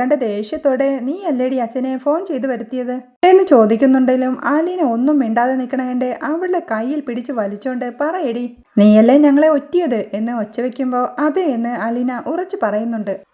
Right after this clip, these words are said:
ഇത് കേൾക്കുന്ന രോഹിത് പകയോടെ ഭ്രാന്ത് പിടിച്ച് അലീനയുടെ കവിളത്തും ആഞ്ഞടിക്കുന്നുണ്ട്. പ്രതീക്ഷിക്കാതെ കിട്ടിയ അടിയിൽ അലീന അമ്പരപ്പോടെ കവിളത്ത് കൈവച്ചും നോക്കി നിൽക്കെ,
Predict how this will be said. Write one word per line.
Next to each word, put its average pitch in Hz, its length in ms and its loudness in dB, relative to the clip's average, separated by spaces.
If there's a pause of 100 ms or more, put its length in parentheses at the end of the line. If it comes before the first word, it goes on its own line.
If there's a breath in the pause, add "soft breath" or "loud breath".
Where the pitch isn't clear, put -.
ഇത് 214 240 6
കേൾക്കുന്ന 262 400 6
രോഹിത് 277 460 2
പകയോടെ 320 640 0
ഭ്രാന്ത് 320 480 -2
പിടിച്ച് 262 540 -4
അലീനയുടെ 240 680 -2
കവിളത്തും 269 680 -4
ആഞ്ഞടിക്കുന്നുണ്ട്. 269 880 -4 (240)
പ്രതീക്ഷിക്കാതെ 349 800 6
കിട്ടിയ 254 260 -2
അടിയിൽ 247 540 0
അലീന 226 420 0
അമ്പരപ്പോടെ 269 1000 0
കവിളത്ത് 233 640 -2
കൈവച്ചും 302 520 -2
നോക്കി 220 300 -4
നിൽക്കെ, 247 500 -6